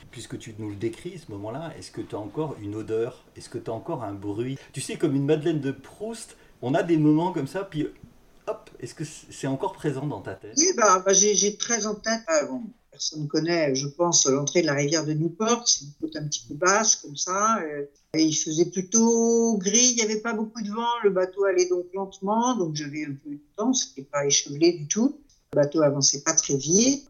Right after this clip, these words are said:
Speaker 2: et il n'y avait pas beaucoup de bateaux autour, hein, c'est un coin, euh, qui parfois est très fréquenté, mais là, en l'occurrence, il n'était pas beaucoup. Après,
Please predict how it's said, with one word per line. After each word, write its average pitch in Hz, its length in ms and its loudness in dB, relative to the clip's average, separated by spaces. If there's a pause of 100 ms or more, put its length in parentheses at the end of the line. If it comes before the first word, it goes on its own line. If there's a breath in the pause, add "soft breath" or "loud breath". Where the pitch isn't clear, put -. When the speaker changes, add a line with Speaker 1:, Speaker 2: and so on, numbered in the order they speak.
(100)
Speaker 2:
et 156 200 2
il 175 40 4
n'y 180 80 6
avait 403 200 6
pas 285 160 4
beaucoup 262 260 2
de 233 80 0
bateaux 240 320 -2
autour, 233 480 0
hein, 208 120 2
c'est 208 180 0
un 190 260 -2
coin, 202 320 2
euh, 170 400 2
qui - 80 -16
parfois 180 400 -2
est 180 80 2
très 185 140 -2
fréquenté, 180 520 -6
mais 226 120 2
là, 185 120 4
en 185 40 2
l'occurrence, 180 600 -2
il 330 100 -8
n'était - 120 -16
pas 185 260 -4 (160)
beaucoup. 311 220 0 (100)
Après, 160 300 2